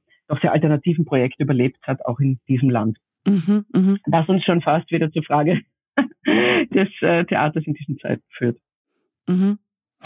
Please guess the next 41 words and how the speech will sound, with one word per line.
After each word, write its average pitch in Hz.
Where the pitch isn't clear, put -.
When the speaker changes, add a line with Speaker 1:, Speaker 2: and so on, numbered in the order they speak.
Speaker 2:
Genau, 226
aber 277
i-, 240
i-, 247
wie, 220
wie, 247
wie 240
würdest 277
du 262
ein-, 214
ein-, 214
einordnen, 185
dass, -
also 208
weil 214
ich 220
hab 254
ein 196
altes 202
Thea-, 202
Theodor 208
Adorno-Zitat 190
gefunden, 190
wo 185
immer 185
gesagt 175
wurde, 175
okay, 190
es 180
ist -
Aufgabe 190
der 190
Kunst, 214
Chaos 196
in 185
die 170
Ordnung 151
zu 160
bringen. 143
Und 180
Speaker 1:
Mhm. 170